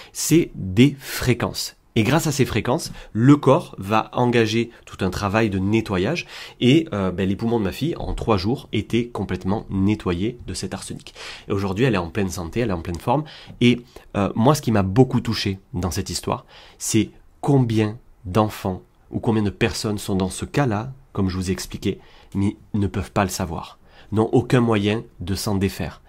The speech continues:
Et ce sont des personnes qui vont souffrir peut-être toute leur vie, qui vont peut-être avoir des pathologies très lourdes, voire radicales. Donc moi, il me tient à cœur depuis ce jour-là de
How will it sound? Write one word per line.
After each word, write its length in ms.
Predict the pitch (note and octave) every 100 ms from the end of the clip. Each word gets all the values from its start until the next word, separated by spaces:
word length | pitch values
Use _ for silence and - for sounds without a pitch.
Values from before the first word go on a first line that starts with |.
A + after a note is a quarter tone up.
| - - -
Et 80 | -
ce 120 | A#2+
sont 160 | G#2 A2+
des 80 |
personnes 300 | G#2+ G2+ C3+
qui 120 | C3+ F#2+
vont 140 | F#2+
souffrir 440 | - A#2 - A2
peut-être 260 | - G2 F#2
toute 200 | C#3+ C#3
leur 120 | G#2
vie, 160 | F2 D#2+ - - -
qui 120 | -
vont 160 | G#2+ G#2
peut-être 320 | A2 A#2 A2
avoir 160 | G2 F#2+
des 80 | F#2
pathologies 580 | G2+ G#2+ G2 F#2+ G#2+
très 300 | - - A#2+
lourdes, 340 | B2 A#2 F2 - -
voire 460 | F#2 G2+ G#2+ -
radicales. 640 | - G2 G#2 G#2 B2 F#2+ - - - - -
Donc 320 | A2+ G#2+ F#2+ -
moi, 320 | A2+ C3 D3 -
il 100 | G#2
me 140 | G#2
tient 240 | - C3+
à 40 | A#2+
cœur 300 | - C3+ G2+
depuis 220 | F#2 G2+
ce 160 | - F#2
jour-là 440 | G2 G2 A2 C3+ - - -
de 500 | - F2+ A#2 A#2+ -